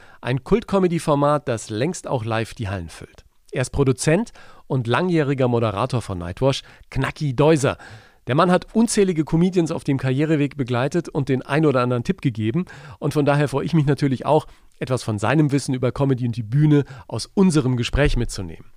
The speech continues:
Er ist Läufer, deutscher Comedy-Preisträger und Agenturchef. Der ehemalige Hochleistungssportler hat nämlich auch B W L studiert, viele Firmen gegründet und steht auch als Keynote-Speaker auf der Bühne, um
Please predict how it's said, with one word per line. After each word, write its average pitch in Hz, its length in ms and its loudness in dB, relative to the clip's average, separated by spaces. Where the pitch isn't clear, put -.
Er 117 100 -4
ist 120 60 -4
Läufer, 190 380 6
deutscher 143 320 2
Comedy-Preisträger 151 1120 0
und 208 160 0
Agenturchef. 170 800 -2
Der 135 80 -6
ehemalige 139 400 2
Hochleistungssportler 139 880 -2
hat 147 160 -4
nämlich 147 300 -2
auch 143 160 0
B 135 220 2
W 131 60 0
L 170 140 2
studiert, 139 460 -2
viele 143 260 -4
Firmen 185 300 4
gegründet 151 520 2
und 131 180 -6
steht 139 240 -8
auch 123 120 -6
als 120 180 -8
Keynote-Speaker 127 600 -2
auf 120 140 -12
der 113 140 -6
Bühne, 143 280 0
um 131 120 -6